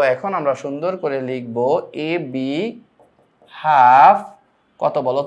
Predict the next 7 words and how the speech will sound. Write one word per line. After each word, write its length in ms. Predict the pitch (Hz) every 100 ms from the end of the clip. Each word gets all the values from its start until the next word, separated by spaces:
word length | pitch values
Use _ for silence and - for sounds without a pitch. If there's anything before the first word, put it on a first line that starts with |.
| 170
তো, 100 | 175 208 - - _ - 175 190
এন 100 | 214 214 208 143
ও 20 | 147 139 170 156
ভেক্টর 520 | 170 165 - 135 143 196 - _
প্লাসে 340 | 147 139 - 175
মাইনাসে 400 | 175 175 165 160 143 131 135
মাইনাস 540 | 151 165 196 226 254